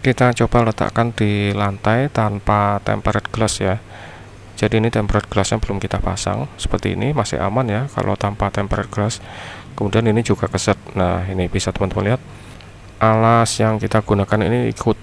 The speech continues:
bergerak ya. Kemudian ini autofocus. Autofocus tidak bergerak, jadi licin. Mungkin ada yang pengalaman menggunakan autofocus,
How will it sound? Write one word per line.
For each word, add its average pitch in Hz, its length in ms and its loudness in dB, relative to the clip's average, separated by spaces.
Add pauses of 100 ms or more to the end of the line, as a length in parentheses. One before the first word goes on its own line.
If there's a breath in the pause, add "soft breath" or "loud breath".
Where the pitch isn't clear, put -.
(100)
bergerak - 400 2
ya. 95 240 0 (1300)
Kemudian 117 560 2
ini 113 280 2 (680)
autofocus. 104 880 0
Autofocus 101 640 -2
tidak - 320 -2
bergerak, - 400 -2
jadi 104 320 0
licin. 101 400 -2 (2250 loud breath)
Mungkin 131 320 4
ada 113 160 4
yang 104 320 4
pengalaman 110 480 4
menggunakan 104 720 2
autofocus, - 960 0